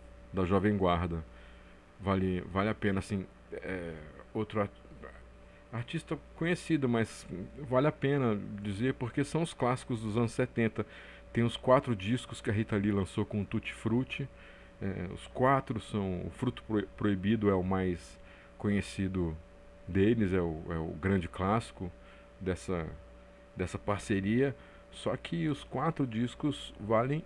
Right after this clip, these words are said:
muito a pena e, e são bons do começo ao fim. Todas as músicas, composições, é uma grande fase da,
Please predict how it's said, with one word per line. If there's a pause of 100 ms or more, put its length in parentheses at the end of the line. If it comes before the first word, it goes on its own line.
muito
a
pena (280)
e, (2500)
e
são
bons
do
começo
ao
fim.
Todas
as
músicas,
composições,
é
uma
grande
fase (540)
da,